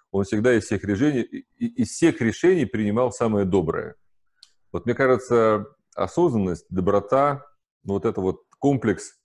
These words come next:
<laughs> Доброта вообще слово такое, богатое, хорошее, и самое главное, что незаезженное. <laughs> Потому что заездить его тяжело. <laughs>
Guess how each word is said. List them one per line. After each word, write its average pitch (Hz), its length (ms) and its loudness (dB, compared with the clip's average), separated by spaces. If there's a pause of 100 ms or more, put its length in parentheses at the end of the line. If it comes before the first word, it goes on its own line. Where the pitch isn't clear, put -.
(380)
<laughs> - 480 -4
Доброта 131 280 2
вообще 160 180 0
слово 117 240 2
такое, 104 240 0
богатое, 113 560 2
хорошее, 113 520 0
и - 20 -2
самое 127 260 0
главное, 123 200 -2
что - 80 -8
незаезженное. 107 760 2
<laughs> - 20 -8
Потому - 100 0
что 135 120 0
заездить 147 360 4
его 127 140 4
тяжело. 123 600 2 (300)
<laughs> 143 100 2